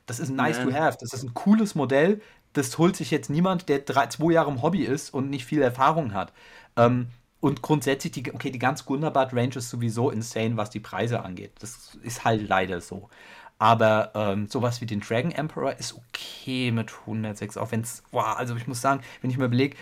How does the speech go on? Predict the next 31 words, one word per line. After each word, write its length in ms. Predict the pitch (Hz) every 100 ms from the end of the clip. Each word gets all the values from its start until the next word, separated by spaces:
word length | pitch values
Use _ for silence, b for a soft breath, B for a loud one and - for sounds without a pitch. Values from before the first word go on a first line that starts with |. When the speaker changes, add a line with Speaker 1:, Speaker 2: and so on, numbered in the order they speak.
| -
Speaker 1:
du 60 | 131
bist 160 | 120
irgendwie, 140 | 139 127
keine 240 | 143 139
Ahnung, 200 | 135 127
bis 160 | 120 -
sechzehn, 380 | 143 - 143
siebzehn 380 | 131 143 - 156
oder 240 | 147 147 139
sowas, 320 | 147 147 113
oder, 200 | 101 95 - -
keine 160 | 107
Ahnung, 160 | 110 104
zwanzig, 500 | 107 107 143 160 151
das 160 | 123
sind 180 | 120 120 180
hundertsechs 640 | 190 175 139 - 139 -
Euro 340 | - 143 139
trotzdem 480 | 147 - 120 - 131
echt 240 | 123 120 -
viel 140 | 131
Geld. 340 | 143 120 101 -
Speaker 2:
Ja, 400 | 147 143 156 131
aber 260 | 139 139
auf 100 | 139
der 100 | 135
anderen 280 | 127 139 151
Seite, 260 | 156 143 143
das 160 | 147
ist 160 | 151 -
sowas, 240 | 147 147